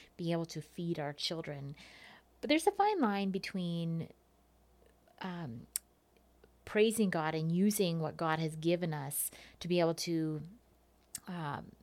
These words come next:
nurture and feed our children and becoming women who,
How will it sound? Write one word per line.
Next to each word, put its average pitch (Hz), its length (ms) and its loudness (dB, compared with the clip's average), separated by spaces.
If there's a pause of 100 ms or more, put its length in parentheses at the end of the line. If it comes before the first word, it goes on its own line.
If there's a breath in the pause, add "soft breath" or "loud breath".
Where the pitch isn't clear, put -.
(260)
nurture 175 640 0
and 156 160 -4
feed 165 340 -2
our 156 120 -4
children 147 640 -2 (560 loud breath)
and 175 180 4
becoming 165 720 0 (580)
women 170 360 0
who, 160 340 2